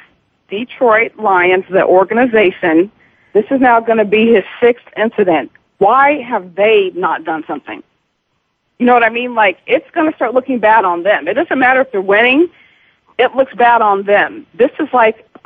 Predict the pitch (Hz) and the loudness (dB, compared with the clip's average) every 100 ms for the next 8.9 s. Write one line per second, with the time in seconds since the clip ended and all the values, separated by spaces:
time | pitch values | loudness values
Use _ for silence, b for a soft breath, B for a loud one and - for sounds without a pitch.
0 | - 277 294 180 214 277 269 247 220 226 | -8 -2 2 2 0 -2 -2 -2 -6 -6
1 | 190 220 240 311 311 220 208 226 311 330 | -2 -2 -2 -2 0 -2 0 0 2 4
2 | 302 254 247 190 - 202 190 - 160 - | 2 2 -2 -6 -10 -4 -4 -2 -4 -4
3 | 135 - 101 - _ _ _ _ - 196 | -10 -6 -6 -6 _ _ _ _ -2 0
4 | 185 - 294 - - 247 254 247 226 247 | 0 0 -2 -2 0 0 -2 -8 -8 -6
5 | 226 233 190 190 254 - 277 226 233 226 | -2 -2 0 0 0 -2 -4 -2 0 2
6 | 214 220 220 - _ 196 202 202 202 202 | 2 2 0 -4 _ -6 -6 -2 0 0
7 | 202 - 196 190 - 190 185 160 170 B | -2 -2 0 0 0 2 4 4 0 B
8 | B 233 269 277 233 202 220 - - | B 0 0 -2 -4 -2 -2 -6 -12